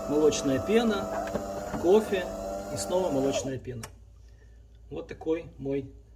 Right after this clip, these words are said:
лайфхак по приготовлению капучино. И также само не забудьте после приготовления,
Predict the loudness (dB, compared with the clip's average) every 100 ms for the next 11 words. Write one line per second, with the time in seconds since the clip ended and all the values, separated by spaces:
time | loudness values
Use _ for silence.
0 | -20 -20 -10 -8 -8 -8 -8 -8 -10 -20
1 | -14 -10 -8 -6 -8 -6 -2 -2 -2 -6
2 | -12 -12 -12 -12 -14 -20 -16 -14 -8 -8
3 | -8 -10 0 0 0 -2 0 0 0 0
4 | -2 0 -4 -4 -6 -6 -2 -2 -2 -4
5 | -4 -6 -8 -6 -4 -2 0 0 0 -8